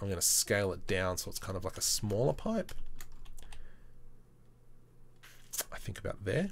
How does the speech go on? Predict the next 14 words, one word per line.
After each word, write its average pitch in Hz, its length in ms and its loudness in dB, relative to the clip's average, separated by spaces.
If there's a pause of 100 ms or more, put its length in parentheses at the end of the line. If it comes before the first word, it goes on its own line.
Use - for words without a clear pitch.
(100)
Or 95 60 0
is 90 80 2
that 87 160 2
too, 90 340 -2
that's - 240 0
in 170 340 4 (160)
the 127 80 -2
mesh. 143 560 4 (2000)
Let's - 140 -8
just - 140 -8
go 87 100 -2
something 90 440 -2
like 80 140 -2 (140)
that. 113 560 2